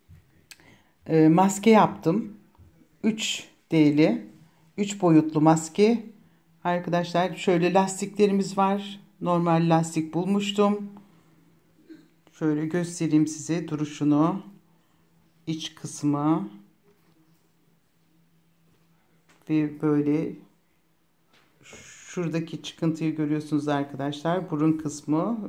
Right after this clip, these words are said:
e, oval olan, e, gözaltı kısmını. Şöyle daha iyi görülür herhalde.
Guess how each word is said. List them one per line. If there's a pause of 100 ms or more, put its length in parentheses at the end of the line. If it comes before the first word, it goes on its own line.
e, (460)
oval (200)
olan, (140)
e,
gözaltı
kısmını. (880)
Şöyle
daha
iyi
görülür
herhalde.